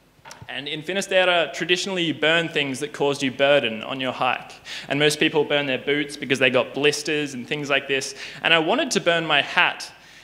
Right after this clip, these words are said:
because it had never really protected me from the sun, but I forgot to bring it to the bonfire, so I burnt my underwear instead <laughs> because it was the, it was the only thing I was really willing to sacrifice.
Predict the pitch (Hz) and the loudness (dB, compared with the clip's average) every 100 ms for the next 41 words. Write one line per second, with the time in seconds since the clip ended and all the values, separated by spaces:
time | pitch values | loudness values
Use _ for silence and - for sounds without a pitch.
0 | _ 156 156 156 175 160 156 175 269 180 | _ -2 0 0 0 -2 0 0 0 -2
1 | 160 170 165 160 160 160 156 147 151 151 | -2 -4 -6 -6 -2 -2 -2 -10 -8 -6
2 | 143 - 156 160 127 123 131 135 - 151 | -4 -2 0 0 2 2 4 4 4 2
3 | 139 185 - 196 156 175 156 165 143 143 | 4 2 2 -4 -4 -4 -6 -8 -8 -4
4 | 151 135 - 127 123 123 120 - - - | -4 -4 -4 0 2 0 -2 -8 -20 -20
5 | - - 165 156 151 151 156 143 160 185 | -6 4 6 6 4 4 2 2 2 2
6 | 190 165 151 160 160 151 147 143 131 - | 4 2 4 2 4 6 6 4 -2 0
7 | 151 131 165 156 151 185 196 175 202 214 | 2 2 0 0 2 2 2 2 2 2
8 | - - - - - 156 151 170 175 208 | 0 -4 -12 -16 -10 -8 -2 2 2 2
9 | 214 185 175 156 156 170 151 131 160 160 | 0 2 2 0 2 2 2 4 4 4
10 | 151 139 - 147 143 147 - 117 110 - | 0 -6 -2 0 0 -4 -4 -6 -6 -12